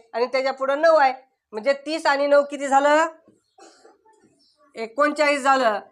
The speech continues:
अधिक पाच, सहा, सात आणि हे आठ, बरोबर. एकोणचाळीस आणि आठ यांची जर बेरीज केली तर ती येते सत्तेचाळीस आणि सत्तेचाळीस हे जे उत्तर आहे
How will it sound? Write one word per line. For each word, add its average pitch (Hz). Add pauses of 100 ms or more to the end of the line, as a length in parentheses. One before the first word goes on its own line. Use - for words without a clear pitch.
(220)
अधिक 302 (1080)
पाच, 254 (180)
सहा, 233 (480)
सात 233 (120)
आणि 220
हे 226 (880)
आठ, 220 (200)
बरोबर. 277 (1160)
एकोणचाळीस 311
आणि 311
आठ 277 (240)
यांची 247
जर 320
बेरीज 262
केली 220 (280)
तर 240
ती 302
येते 233 (280)
सत्तेचाळीस 247 (200)
आणि 220
सत्तेचाळीस 285
हे 226
जे 262
उत्तर 269
आहे 214